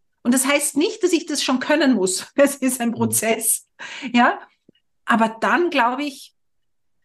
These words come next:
Speaker 1: ja, wird's irgendwann einmal Erwachsene geben,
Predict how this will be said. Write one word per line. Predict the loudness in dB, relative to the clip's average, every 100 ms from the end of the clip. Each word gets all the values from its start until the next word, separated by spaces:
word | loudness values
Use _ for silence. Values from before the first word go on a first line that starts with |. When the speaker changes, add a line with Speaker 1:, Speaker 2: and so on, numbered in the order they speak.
| _ _ _ _
Speaker 1:
ja, | 0 2 0 -8 _ _ _ _ _ 0
wird's | 2 2 2
irgendwann | 2 2 2 0 0
einmal | 0 2 0 0
Erwachsene | 0 0 -2 -4 -2 -2
geben, | -2 0 0